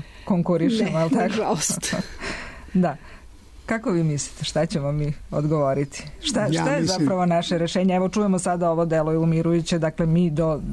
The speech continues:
Speaker 1: još dve godine duže nego što je ovaj ugovor koji postoji Rusija-Ukrajina, mi imamo do, do dvadeset prve, ali treba videti šta dalje.
Speaker 3: Mi smo sklopili, e, sa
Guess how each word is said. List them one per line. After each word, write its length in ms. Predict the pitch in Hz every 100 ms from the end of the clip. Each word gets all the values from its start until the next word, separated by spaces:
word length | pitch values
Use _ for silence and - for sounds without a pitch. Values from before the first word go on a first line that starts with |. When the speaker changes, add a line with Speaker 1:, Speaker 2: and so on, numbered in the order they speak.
| - 165 175
Speaker 1:
još 180 | 175
dve 240 | 170 190 208
godine 480 | 202 190 190 180 170
duže 460 | 165 233 190 170
nego 240 | 160 156 165
što 160 | -
je 100 | 165
ovaj 200 | 165 170
ugovor 440 | 170 165 156 151 139 - - - -
koji 180 | 196 180
postoji 880 | 185 175 - 170 160 165 156 151 165
Rusija-Ukrajina, 880 | 160 - 170 156 165 180 185 175
mi 160 | 165 165
imamo 260 | 165 170 165
do, 380 | 175 170 143 170
do 160 | 170
dvadeset 500 | 160 170 165 170 170 165
prve, 280 | 180 143 - -
ali 320 | 160 180 180 -
treba 300 | - 160 156
videti 360 | 170 180 185 190
šta 240 | - 170
dalje. 260 | 143 120 143
Speaker 3:
Mi 220 | 143 180
smo 180 | - 170
sklopili, 720 | - 170 170 208 190 156 - - -
e, 440 | 156 147 143 143 131
sa 580 | - 135 131 117 135